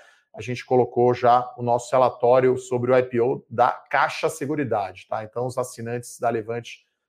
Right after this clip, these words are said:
já receberam ontem, é, no seu e-mail o relatório. O relatório também está disponível na plataforma.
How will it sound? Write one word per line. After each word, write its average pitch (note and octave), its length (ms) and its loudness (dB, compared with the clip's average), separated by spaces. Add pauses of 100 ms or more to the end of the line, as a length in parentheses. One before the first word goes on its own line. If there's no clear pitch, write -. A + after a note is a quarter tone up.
(100)
já C3+ 200 2
receberam B2 680 0
ontem, D#3 480 -2 (420)
é, G#2+ 280 -4
no A2+ 120 -6
seu A#2 220 -4
e-mail A#2 500 0 (240)
o A2+ 200 -10
relatório. A#2+ 580 2
O - 20 2
relatório A#2+ 380 0
também A#2 220 -6
está D3 240 0
disponível B2 480 -4
na A#2 120 -2
plataforma. C3 800 0